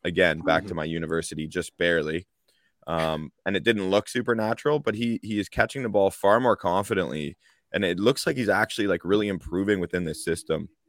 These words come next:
Speaker 2: Yeah.
Speaker 1: I don't know if either of you are aware, but, um,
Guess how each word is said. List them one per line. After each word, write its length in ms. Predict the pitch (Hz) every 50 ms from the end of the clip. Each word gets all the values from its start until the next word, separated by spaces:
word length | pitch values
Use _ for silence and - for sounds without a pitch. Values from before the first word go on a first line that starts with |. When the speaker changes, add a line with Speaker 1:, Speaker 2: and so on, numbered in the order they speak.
| _ _ _ _ _
Speaker 2:
Yeah. 220 | - 95 82 73 - - - - - - _ _ _ _ -
Speaker 1:
I 80 | - 107
don't 100 | 123 120
know 60 | 123
if 100 | 110 104
either 220 | 98 113 107 107
of 100 | 101 87
you 140 | 92 95 98
are 80 | 101 98
aware, 340 | 92 90 90 87 85 85
but, 320 | 82 76 82 78 73 - - 90
um, 420 | 85 80 80 78 78 80 80 -